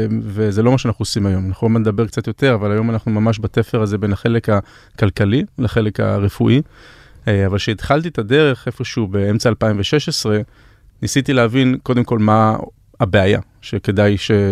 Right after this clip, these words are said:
אה, נבנה חברה כדי לפתור, אם בכלל. וממש לא הייתי בטוח אז שאנחנו הולכים לבנות חברה, אה, זה עוד לא היה הולכים, זה היה אני, עוד אדם ואני עוד לא נפגשנו, אדם זה השותף שלי וה-C T O שלנו. אה,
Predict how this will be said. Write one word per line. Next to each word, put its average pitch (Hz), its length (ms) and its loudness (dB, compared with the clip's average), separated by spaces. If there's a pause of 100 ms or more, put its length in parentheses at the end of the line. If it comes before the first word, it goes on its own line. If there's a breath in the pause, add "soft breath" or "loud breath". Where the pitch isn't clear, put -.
(380)
אה, 131 60 -2 (600)
נבנה 113 320 0
חברה 107 280 0
כדי 101 180 -4
לפתור, 143 420 -2 (280)
אם 120 100 4
בכלל. 101 320 0 (200)
וממש 120 560 -2
לא 135 60 2
הייתי 127 160 0
בטוח 110 340 0
אז 117 80 0
שאנחנו 107 240 -6
הולכים 131 220 -2
לבנות 123 180 -2
חברה, 127 340 0 (580 loud breath)
אה, 107 40 0 (420)
זה 113 100 -4
עוד 104 120 0
לא 113 60 4
היה 107 100 4
הולכים, 139 360 2
זה 107 100 -2
היה 95 180 0
אני, 143 320 2
עוד 110 180 -6
אדם 107 260 0
ואני 104 160 -2
עוד 101 100 -2
לא 104 80 -4
נפגשנו, 117 560 -2
אדם 104 140 -2
זה 101 80 -4
השותף 101 340 -4
שלי 98 160 -4
וה-C 95 340 -4
T 113 120 2
O - 20 -2
שלנו. 127 360 0 (580 loud breath)
אה, 104 300 4